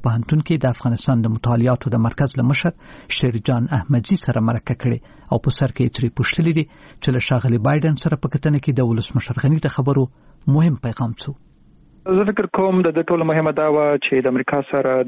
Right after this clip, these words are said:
Speaker 2: د اړیکو نوی باب پرانیستل ول. هغه نه وروسته چې امریکا دا پرېکړه وکړه چې افغانستان او خپل پوځیان راوباسي.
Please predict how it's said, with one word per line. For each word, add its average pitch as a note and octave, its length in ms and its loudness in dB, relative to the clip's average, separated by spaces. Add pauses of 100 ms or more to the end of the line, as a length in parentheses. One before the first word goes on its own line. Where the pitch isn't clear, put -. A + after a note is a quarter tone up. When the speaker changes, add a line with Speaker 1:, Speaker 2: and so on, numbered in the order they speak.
Speaker 2:
د - 20 2 (480)
اړیکو C#3 380 -2
نوی B2 180 4
باب B2+ 260 -2 (120)
پرانیستل A#2+ 500 -2
ول. A#2+ 160 2 (160)
هغه A#2+ 120 0
نه A#2 100 0
وروسته A#2+ 200 0
چې A#2+ 120 -2
امریکا - 260 -4
دا A#2+ 120 -2
پرېکړه - 340 -4
وکړه A#2+ 180 -2
چې A2 80 0
افغانستان F#3+ 340 0
او A2+ 140 -2
خپل B2+ 200 -2
پوځیان A2+ 360 0
راوباسي. A2+ 420 -2